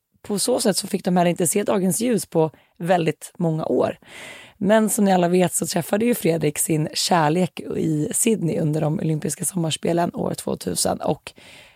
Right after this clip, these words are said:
den fjortonde maj tjugohundrafyra så var det dags för bröllop. Och dagen innan bröllopet så hölls en galaföreställning till brudparets ära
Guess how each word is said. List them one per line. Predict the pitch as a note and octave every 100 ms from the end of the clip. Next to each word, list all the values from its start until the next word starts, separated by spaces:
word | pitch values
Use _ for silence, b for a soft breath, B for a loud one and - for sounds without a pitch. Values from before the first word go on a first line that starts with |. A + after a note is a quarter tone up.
| B _
den | G3
fjortonde | C4 B3+ B3 A#3+
maj | A#3 A3
tjugohundrafyra | G#3+ F#3+ F3 F3+ E3 -
så | - - - -
var | F#3 -
det | -
dags | - -
för | D#3+
bröllop. | F3+ F#3+ F#3+ A3 - - B B B
Och | - F#3 - - -
dagen | F3+ G#3 G#3+ G#3
innan | - A3 G#3+ A#3
bröllopet | F3+ D#3+ D#3+ E3 -
så | -
hölls | D3 D3+ -
en | D3 D3 D3+
galaföreställning | G3 E3+ D3+ - D#3+ - G#3+ F3 D#3+ D#3+
till | - D#3+ D#3+
brudparets | E3 D#3+ - - - -
ära | E3+ -